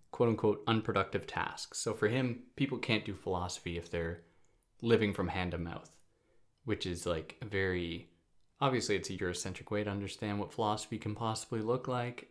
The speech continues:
Uh, this belief that, like, society needs to re-, reach a certain state of the, like, the division of labor, people providing for others to create wealth, to create this, like, leisure class of people who can sit around thinking. Like,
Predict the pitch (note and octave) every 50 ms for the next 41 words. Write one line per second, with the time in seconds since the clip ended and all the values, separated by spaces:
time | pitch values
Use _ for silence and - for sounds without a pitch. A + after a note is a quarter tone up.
0 | - - G#2+ G2+ F#2+ F#2+ F#2+ G2 G2+ G2 - B2+ C3 - - A2 G2+ - - G#2+
1 | G2 G2 F#2+ F#2 F2+ - - G2 F#2+ - - G#2 G2 - - - - - - -
2 | - - - - A2 F2+ - A#2+ G#2 G#2 G#2 G2+ G2 G2+ G2 F#2+ G2+ G2 F#2+ -
3 | - G#2+ F#2+ G2 G2 G2 G2 - - - G#2+ G#2+ G#2 G2+ - F#2+ - - A2 G2+
4 | F2 G#2 G2+ - - - G2+ F#2+ F#2+ F#2+ - - - F#2+ - G#2 F#2+ F#2+ F#2 F2+
5 | - - - _ - - - _ - - G2 - G2+ F#2+ G#2+ F#2+ G2+ F#2+ F#2+ F2+
6 | F2+ F2+ F2 F2+ F#2 F2+ F#2+ F#2 F2 E2 - A2+ G#2+ - F#2 F2+ - F2+ F2 F2
7 | E2 - - F2+ F#2+ G2 - - A2 F#2 F2 F2+ F2 E2+ - - - - - G2
8 | F2+ F2+ E2 - - G#2 G2 F#2+ F#2+ F#2 F2+ - - - - - - - - -
9 | - - - - - G#2 G2 F#2+ F#2+ - G#2+ G2 - F#2 F2 - G2+ G2 G#2 G#2+
10 | G#2+ G#2+ G#2 A2 G#2 G2 - - A2 F#2+ F#2+ G2 F#2+ - G#2 F#2 - - G#2+ G2+
11 | - G#2 G2 G2+ G2+ G2+ F#2+ F2+ - G2+ F#2+ F#2+ F#2 F#2 F2+ F2 F2+ F2 - -
12 | F2+ F2 E2+ - F#2+ F2+ F2+ F#2+ - - _ - _ _ _ - A2+ G#2 - -
13 | -